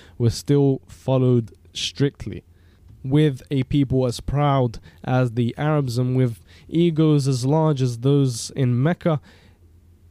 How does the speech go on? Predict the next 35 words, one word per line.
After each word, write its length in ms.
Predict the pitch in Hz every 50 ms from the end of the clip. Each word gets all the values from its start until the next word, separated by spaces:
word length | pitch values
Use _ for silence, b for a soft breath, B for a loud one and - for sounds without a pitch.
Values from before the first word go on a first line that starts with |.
| _ - - -
we 220 | 131 139 160 165
find 640 | 147 - - - 190 190 185 185 185 175 165 156 127
that 520 | 127 127 147 151 156 151 147 143 131 143
there 140 | 135 147 151
are 80 | 147
people 320 | - 180 175 - - 160 147
that 160 | 147 151 -
end 260 | 160 160 156 156 143
up 220 | 147 147 - - -
thinking 520 | - - 151 156 147 147 - 151 139 131 127
that 320 | 127 123 123 - 131 120
they 200 | 113 139 143 143
deserve 440 | 131 117 131 117 117 135 135 123 120
more 280 | 131 131 131 131 131 120
than 160 | 117 113 120
what 140 | 123 - -
they 140 | 127 120
currently 480 | - - - 127 123 123 - 120 120 117
have. 400 | 107 131 131 123 98 95 - - B B B B B B B - - - - -
They 300 | 120 117 135 147 151 156
want 320 | 147 147 151 143 139 135
the 160 | 135 131 135 127
responsibilities 960 | 127 123 - - - 131 131 131 - 135 143 156 170 165 160 - 170 160 -
to 60 | -
be 160 | 151 139 160 151
split 260 | - - - 156 160
up. 180 | 160 165 160 165 139
There 220 | 131 131 131 131
are 340 | 127 127 127 127 123 123 123 b b b b b b b b b b b b _
five 640 | - - - - 175 170 175 170 160 143 123 117 113
big 240 | 117 156 170 147 143
responsibilities 1000 | 143 139 - - 156 156 143 - 139 139 151 151 151 - - 175 165 160 143 156
and 180 | 143 135 123
they 120 | 120 120 120
were 220 | 123 123 120 120